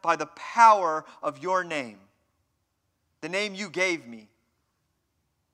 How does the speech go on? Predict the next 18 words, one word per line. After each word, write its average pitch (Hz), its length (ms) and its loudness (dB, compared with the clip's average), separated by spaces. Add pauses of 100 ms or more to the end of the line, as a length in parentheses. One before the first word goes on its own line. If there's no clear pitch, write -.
(200)
so - 140 -18
that 180 180 -8
they 214 240 -2
may 214 220 -4
be 180 180 -10
one 233 540 -2 (180)
as 160 220 -4
we 202 240 -6
are 147 180 2
one. 117 320 -8 (1700)
While 143 140 -6
I 151 120 4
was 147 200 -8
with 196 240 -8
them, 180 320 -2 (220)
I 160 120 6
protected 175 680 -6
them, 180 300 -2